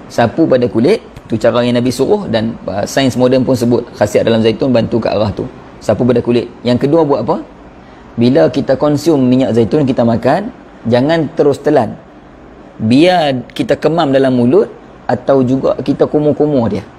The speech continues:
Selama masa yang kita mampu. Minyak kan duduk dalam mulut, payah nak telan, satgi melugai lah orang utara kata. Loya takut termuntah ke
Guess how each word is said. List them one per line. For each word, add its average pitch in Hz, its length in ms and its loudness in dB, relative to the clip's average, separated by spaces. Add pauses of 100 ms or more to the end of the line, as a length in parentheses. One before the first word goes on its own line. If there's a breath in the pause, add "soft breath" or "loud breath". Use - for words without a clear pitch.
(1900)
Selama 147 560 0
masa 147 480 0
yang 139 160 0
kita 139 160 -2
mampu. 135 480 0 (360)
Minyak 135 480 2
kan 156 80 2
duduk 147 160 -4
dalam 147 160 -2
mulut, 127 280 -2 (120)
payah 131 240 2
nak 120 160 -4
telan, 131 320 0
satgi 131 320 0
melugai 123 560 2
lah 120 80 0
orang 120 240 0
utara 123 220 2
kata. 220 240 -2 (420)
Loya 127 480 4
takut 123 240 -4
termuntah 127 460 0
ke 123 100 -2